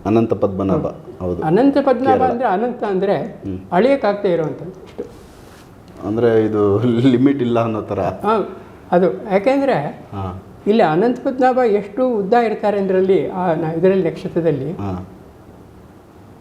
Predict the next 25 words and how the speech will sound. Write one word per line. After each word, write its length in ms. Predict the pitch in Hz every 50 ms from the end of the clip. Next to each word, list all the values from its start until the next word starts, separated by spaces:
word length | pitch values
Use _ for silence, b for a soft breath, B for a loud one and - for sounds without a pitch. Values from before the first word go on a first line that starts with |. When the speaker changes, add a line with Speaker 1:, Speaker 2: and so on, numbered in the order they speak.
| - - 185
Speaker 2:
ಇಪ್ಪತ್ನಾಲ್ಕು 600 | 196 196 - 262 262 262 - 254 254 254 233 202
ಗಂಟೆ 320 | 220 226 233 226 247 240
ಕಾಲ 260 | 233 - 214 214 220 233 226 202 175 - - -
ಅಲ್ಲಿಂದ, 360 | 185 185 202 214 220 220 220 226 214 196 165 - - - - -
ಆ 360 | 170 170 170 165 156 151 143 156 - 202
ಅನಂತ 240 | 180 196 208 202 -
ಪದ್ಮನಾಭದಿಂದ 480 | - 202 185 196 202 196 190 190 185 208
Speaker 1:
ಹ್ಮ್. 800 | 202 180 139 - - - - - - - - - 117 107 98 98 - - - - - - - - - - - - - - - 156
Speaker 2:
ದಿವ್ಯ 260 | 202 233 240 277 269
ಕಿರಣಗಳು 480 | 233 - 208 214 233 240 233 226 220 208
ಬರ್ತಾ 280 | 190 185 185 185 190 180
ಇರುತ್ತೆ, 200 | 180 185 175 165
ಭೂಮಿಗೆ 360 | 160 185 208 208 202 180 156
ಬರ್ತಾ 260 | 175 170 - - 160
ಇರುತ್ತೆ. 260 | 143 143 139 - -
Speaker 1:
ಹ್ಮ್. 920 | - - - - - - - - - - - - - - 110 113 113 110 208
Speaker 2:
ಯಾಕೆಂದ್ರೆ 340 | 214 220 247 240 233 196
ಒಂದ್ 160 | 190 208 220 220
ಸರಳ 280 | 214 208 214 226 226
ರೇಖೆಗೆ 320 | 240 233 220 233 214 185 190
ಬರುತ್ತೆ 220 | 185 185 185 175
ಒಂದ್ 180 | 170 180 185 185
ವರ್ಷ 180 | 185 - -
ಆದ್ಮೇಲೆ. 580 | 180 165 160 170 139 147 151 - - - - 107
Speaker 1:
ಓಕೆ. 300 | 95 - - 95 90